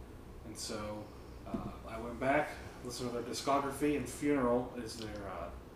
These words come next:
their first, their debut album.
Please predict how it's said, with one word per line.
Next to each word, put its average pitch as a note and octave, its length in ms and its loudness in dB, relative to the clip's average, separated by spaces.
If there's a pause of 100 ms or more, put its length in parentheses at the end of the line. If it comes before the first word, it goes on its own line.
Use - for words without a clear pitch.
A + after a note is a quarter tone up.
(420)
their G2+ 120 -6
first, - 680 0 (760)
their A#2 80 -4
debut C3 360 4 (120)
album. G#2 260 -4